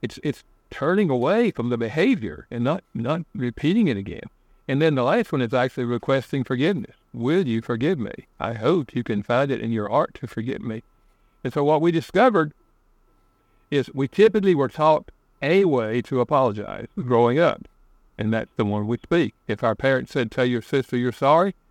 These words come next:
then that's what we say. But our spouse likely had different parents who told them different things.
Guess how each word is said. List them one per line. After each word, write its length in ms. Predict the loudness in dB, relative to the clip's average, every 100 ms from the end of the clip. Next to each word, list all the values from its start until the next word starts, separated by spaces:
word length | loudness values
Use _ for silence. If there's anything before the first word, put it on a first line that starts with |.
| _ -6
then 120 | -4
that's 200 | -4 -6
what 120 | -4
we 100 | -4
say. 260 | 0 -2 -2 -12 _ _ _ _ _ _ -4
But 160 | -2
our 140 | -2 -4
spouse 640 | 0 2 4 2 0 0
likely 380 | 0 0 -2 -4
had 160 | -2
different 280 | -2 0 -2
parents 380 | -4 -4 -6 -6
who 100 | -6
told 300 | -2 0 0
them 160 | 0 0
different 320 | -2 -4 -10
things. 300 | -10 -10